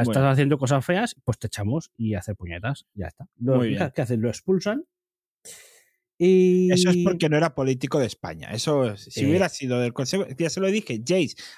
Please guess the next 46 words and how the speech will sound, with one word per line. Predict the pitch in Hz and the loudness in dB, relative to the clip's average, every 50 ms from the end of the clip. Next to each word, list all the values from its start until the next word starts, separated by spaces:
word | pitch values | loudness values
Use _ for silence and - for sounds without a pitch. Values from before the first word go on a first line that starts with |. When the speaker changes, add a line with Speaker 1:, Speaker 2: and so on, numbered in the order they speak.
| - | -10
Speaker 2:
hazte | - 120 139 147 131 - - 180 | -4 -2 -2 -2 -2 -2 -4 -2
político | - - 151 139 135 127 131 151 - 170 | 0 0 2 2 0 0 -2 -2 -2 0
en | 160 165 | 0 0
España, | 147 - - - 175 170 170 175 156 120 92 85 | -2 -2 0 0 0 0 -2 -4 -6 -6 -6 -6
no | 110 123 123 123 | -4 -4 -4 -2
te | 135 | -2
hagas | 135 139 135 127 - | -2 -2 -2 -4 -2
político | - 143 135 139 139 131 - 143 135 - 170 175 180 - | 0 2 2 2 2 0 -2 -4 0 2 2 2 2 2
en | - 117 131 131 131 127 | 0 0 2 2 4 4
la | 123 110 | 2 0
ciudad | 107 - 117 120 117 | 0 0 0 2 2
de | 120 120 | 2 2
los | 127 127 131 | 0 0 0
ricos". | 147 180 190 - - 107 87 - - _ _ _ _ _ - - - - - | 0 -2 -2 -2 -4 -8 -8 -8 -14 _ _ _ _ _ -10 -10 -10 -6 -6
Ya | 110 | -2
se | 110 123 | 2 2
Speaker 1:
Eh, | |
Speaker 2:
lo | 120 143 | 2 4
dije, | 131 151 156 - - - - _ | 2 0 -2 -4 -12 -20 -16 _
que | - 123 | -4 -2
no | 120 127 | 0 0
me | 143 | 0
hizo | 143 - 143 | -2 -4 -4
Speaker 1:
exacto, | - | -6
Speaker 2:
caso. | - 147 - 160 | -6 -2 0 0
Speaker 1:
exacto, | 151 165 160 139 - 156 | 2 2 2 0 -2 -2
pero, | 175 160 147 | -2 0 0
pero, | 156 170 151 143 135 131 | -2 -2 -4 -2 -2 -4
ah, | 127 98 87 92 | -4 -4 -6 -6
es | 90 - | -8 -8
que | - 87 80 | -8 -8 -8
no, | 78 80 80 76 | -8 -8 -10 -10
no | - 90 90 | -10 -12 -10
te | - - | -10 -12
hacen | 87 - - - | -14 -14 -14 -14
caso. | - - - - 80 | -14 -14 -14 -14 -12
Tú | 87 90 104 113 | -6 -4 -2 -2
dices | 110 - 120 | -2 -2 -2
las | 117 107 | -4 -4
cosas | - - 117 139 123 113 | -6 -6 -6 -6 -4 -4
y | |
no | 107 92 | -6 -6
hacen | 95 95 82 | -6 -8 -10
caso. | - - - - - _ _ _ _ _ - - - - - - - - - - | -10 -14 -16 -18 -18 _ _ _ _ _ -20 -20 -20 -20 -20 -20 -20 -20 -8 -2
¿Qué | - 196 | 0 0
pasa? | 196 - 127 101 95 76 110 - | 0 0 -2 -4 -4 -10 -10 -12